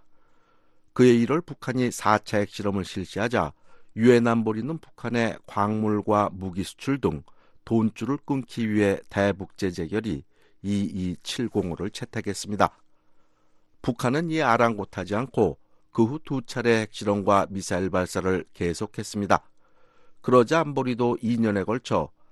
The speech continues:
한층 강화된 대북 제재 결의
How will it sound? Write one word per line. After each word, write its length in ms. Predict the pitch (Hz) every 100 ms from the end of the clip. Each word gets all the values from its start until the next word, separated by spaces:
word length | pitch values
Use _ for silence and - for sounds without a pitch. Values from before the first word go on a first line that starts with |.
| _
한층 600 | _ - 131 113 - 139
강화된 640 | 156 131 120 117 113 113 104
대북 480 | - 101 101 98 -
제재 300 | - 90 92
결의 340 | 92 120 87